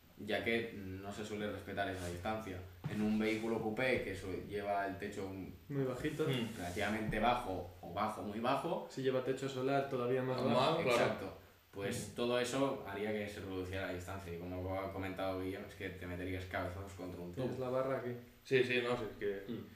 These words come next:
Speaker 3: bueno, los E treinta y seis, sí.
Speaker 4: Bueno, para E treinta y seis tienes que bajar, poner un asiento, o sea, el de serie no sirve.
Speaker 3: Ya.
Speaker 4: Hay que
Speaker 2: Tienes
Speaker 4: poner
Speaker 2: que
Speaker 4: un
Speaker 2: rebajar.
Speaker 4: semi-bucket o un bucket.
Speaker 3: Mm.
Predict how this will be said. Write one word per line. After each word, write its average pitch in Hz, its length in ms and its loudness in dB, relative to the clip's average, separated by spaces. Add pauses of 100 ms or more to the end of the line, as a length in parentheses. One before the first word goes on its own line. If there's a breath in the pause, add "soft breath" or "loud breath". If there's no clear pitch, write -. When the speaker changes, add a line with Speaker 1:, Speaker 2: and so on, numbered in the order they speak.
(140)
Speaker 3:
bueno, 127 220 4
los 117 160 4
E 117 60 6
treinta 113 260 2
y 110 80 4
seis, 117 340 0 (420)
sí. 117 640 6 (440)
Speaker 4:
Bueno, 117 240 10
para 110 100 6
E 104 40 4
treinta 123 260 6
y 113 40 6
seis 123 300 6
tienes 117 220 4
que 110 60 4
bajar, 107 440 2
poner 110 240 0
un 104 140 -2
asiento, 113 640 -2
o 104 120 -6
sea, 98 120 -2
el 101 80 0
de 101 80 0
serie 113 360 4
no 104 120 0
sirve. 110 360 0 (220)
Speaker 3:
Ya. 113 160 2
Speaker 4:
Hay 110 60 -2
que 110 140 4
Speaker 2:
Tienes 110 120 6
Speaker 4:
poner 113 200 10
Speaker 2:
que - 40 4
Speaker 4:
un 139 80 4
Speaker 2:
rebajar. 120 380 10
Speaker 4:
semi-bucket 139 160 4
o 110 80 4
un 104 80 0
bucket. 95 380 0
Speaker 3:
Mm. 107 40 -12